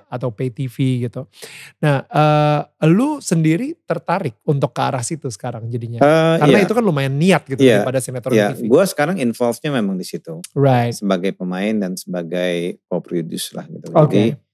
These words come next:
Speaker 2: sebenarnya sinetron tuh kita bilang tuh drama series.
Speaker 1: Hmm.
Speaker 2: Genrenya, genrenya adalah,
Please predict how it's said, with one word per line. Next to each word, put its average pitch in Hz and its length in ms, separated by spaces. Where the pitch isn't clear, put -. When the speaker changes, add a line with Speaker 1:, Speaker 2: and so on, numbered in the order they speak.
Speaker 2:
sebenarnya 131 400
sinetron 123 480
tuh 147 80
kita 117 240
bilang 113 320
tuh 127 80
drama 101 400
series. - 640
Speaker 1:
Hmm. 147 480
Speaker 2:
Genrenya, 107 720
genrenya 104 640
adalah, 120 320